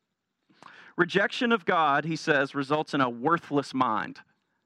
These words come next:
a mind that's incapable of assessing the truth about God and about the world. Now here, in chapter twelve,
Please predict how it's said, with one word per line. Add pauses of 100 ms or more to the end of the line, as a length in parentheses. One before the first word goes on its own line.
(220)
a
mind
that's
incapable
of
assessing
the
truth
about
God (220)
and
about
the
world. (1400)
Now
here, (440)
in
chapter
twelve,